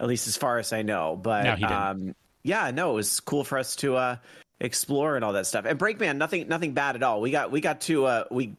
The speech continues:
Speaker 1: got to go do something else with some Dragon Con friends
Speaker 2: Yeah.
Speaker 1: that we just didn't get to do in twenty twenty-two for, uh, other reasons. So it's, it's all good things.
Speaker 2: Uh, and, and did I sabotage the tables? No, I didn't. Um, uh, there's just,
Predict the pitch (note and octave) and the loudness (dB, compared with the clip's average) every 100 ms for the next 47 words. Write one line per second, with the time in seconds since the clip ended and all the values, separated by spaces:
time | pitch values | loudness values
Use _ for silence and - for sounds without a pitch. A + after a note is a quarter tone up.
0 | - D3+ C3+ - A2 F#2 C#3 A#2+ F#2 A#3 | -4 -2 -2 -4 -4 0 0 0 0 2
1 | A3+ - D3 A#2 C3 A#2 A2 C3+ A#2+ C3 | 2 0 0 0 0 0 0 -2 -2 0
2 | B2 B2 A2+ A2+ B2 A2 G2+ B2 F#2+ F#2+ | 0 0 -2 -2 -2 -2 0 2 2 2
3 | A2+ A2+ G#2+ A2 C3 G#2+ A2 - A2+ G2 | 0 0 -2 -2 0 0 -2 0 0 0
4 | A2+ G#2 G#2+ G#2 G2+ A2+ G#2 G#2+ G2+ G2+ | -2 -2 -2 -2 0 -2 0 -2 -2 -4
5 | - - _ - A2+ A#2+ A#2 A2 A2+ A2+ | -8 -16 _ -2 0 0 0 0 0 0
6 | G#2+ F2+ - G#2 F2 F#2+ - - A2 A#2+ | -2 -2 -2 0 0 -2 -4 -2 0 0
7 | G#2 G#2 E2 E2+ - - - - - - | 0 -4 -4 -8 -10 -16 -18 -20 -12 4
8 | D#3+ C#3+ D3 E3 D#3+ D#3+ D3+ C3+ E3 D#3+ | 6 6 4 4 4 6 4 6 4 4
9 | - F#3+ F#3+ F3 E3 C#3+ E3 C#3+ G#2+ A#2+ | 4 4 4 4 2 2 0 2 2 4
10 | B2+ F2 - A2+ G#2+ F#2+ E2+ - - - | 4 2 -2 -2 0 -2 -6 -16 -8 0
11 | G#2+ G2+ G2 F#2+ F#2+ - - - - A2 | 2 2 0 -4 -8 -12 -20 -20 -6 2
12 | G2+ F#2+ G#2 F#2+ G#2+ - | 4 4 2 2 2 -2